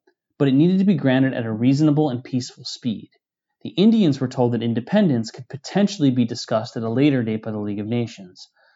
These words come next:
However, when British forces massacred peaceful protesters in what became known as the Amritsar Massacre, all hope for independence were dashed, and the Indians began to adopt non-cooperation with the British as their strategy to break free.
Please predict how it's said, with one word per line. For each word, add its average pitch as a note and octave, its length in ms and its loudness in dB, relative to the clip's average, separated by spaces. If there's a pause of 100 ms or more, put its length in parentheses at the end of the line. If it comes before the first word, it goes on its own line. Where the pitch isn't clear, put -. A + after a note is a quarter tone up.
(140)
However, C3 500 2
when A#2 160 -2
British C#3+ 360 2
forces B2 520 -4
massacred C#3 640 0
peaceful - 420 -4
protesters C#3 960 -4
in B2+ 120 -2
what B2 100 -2
became A#2+ 320 -4
known A#2 140 -2
as A2+ 100 -6
the A#2 180 -10
Amritsar B2 440 -2
Massacre, A2+ 760 -6 (600)
all E3+ 220 4
hope E3 300 -4
for - 120 -6
independence B2+ 720 -2
were A2 120 -6
dashed, G#2 520 -2
and A#2 80 -4
the A#2 60 -6
Indians E3+ 500 4
began B2+ 360 0
to C#3 120 -4
adopt A2 440 -4 (140)
non-cooperation B2+ 1120 0
with A2 160 -10
the C3 60 -2
British C3 580 -2 (360)
as A#2 140 -6
their A#2+ 140 -4
strategy A2+ 500 -2
to A2+ 140 -8
break G2 280 -10
free. G2+ 460 -4